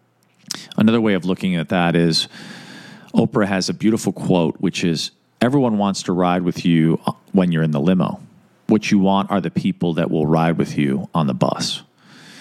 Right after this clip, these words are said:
In other words, the people that'll be there for you during hard times, the people that truly have your back, not just the kiss, kiss, love you people that you see out at the party.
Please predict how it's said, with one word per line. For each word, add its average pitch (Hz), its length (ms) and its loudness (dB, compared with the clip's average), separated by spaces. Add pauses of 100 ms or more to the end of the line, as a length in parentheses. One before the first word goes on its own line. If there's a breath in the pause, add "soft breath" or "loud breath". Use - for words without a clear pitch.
(320 loud breath)
In 107 120 4
other 101 160 2
words, 90 240 0
the 90 80 -2
people 92 280 0
that'll 87 200 2
be 90 220 2
there 87 260 2
for - 180 -2
you 78 240 0
during 76 280 0
hard 82 340 0
times, - 520 -6
the - 100 0
people 92 340 2
that 80 200 0
truly 87 540 2
have 73 320 -2
your 58 80 0
back, - 460 -4 (920 loud breath)
not 104 220 2
just - 320 -2
the 85 80 -2
kiss, - 320 -2
kiss, 87 320 -2
love 87 240 2
you 67 420 -2 (360)
people 78 380 2
that 76 200 0
you 78 420 0 (360 loud breath)
see 98 280 2
out 82 160 0
at 71 120 -6
the - 80 -4
party. 73 400 -2